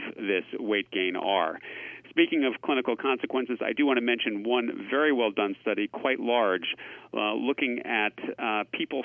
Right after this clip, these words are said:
starting therapy in the United States from two thousand seven to two thousand sixteen in the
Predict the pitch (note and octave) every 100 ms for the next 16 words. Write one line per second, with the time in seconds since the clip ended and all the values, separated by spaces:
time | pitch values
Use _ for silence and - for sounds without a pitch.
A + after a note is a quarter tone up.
0 | - D3+ C3+ C3+ A#2 - A#2+ A#2+ C3 A2+
1 | G#2+ G#2+ G#2+ A2+ A2+ - G#2 G2+ - -
2 | - - - G#2 - D3+ B2+ G#2+ G#2+ B2
3 | A2+ G#2+ A#2+ G#2 F#2+ G2 - C#3 - A#2
4 | A2+ A2+ G#2 G2+